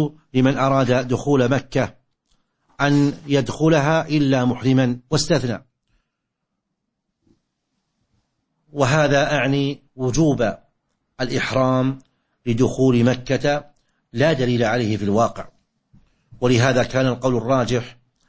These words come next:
أن الإحرام لمن أراد دخول مكة لا يجب إلا في حالين: الحال الأولى إذا كان مريدا للنسك،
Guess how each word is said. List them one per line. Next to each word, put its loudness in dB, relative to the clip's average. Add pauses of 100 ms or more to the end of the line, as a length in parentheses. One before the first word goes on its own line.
(180)
أن 0 (1600)
الإحرام 0 (640)
لمن 0
أراد 2
دخول 0
مكة -2 (320)
لا 0
يجب 0
إلا 2
في -4
حالين: -2 (640)
الحال 0
الأولى 2 (220)
إذا 2
كان 0
مريدا 0
للنسك، -2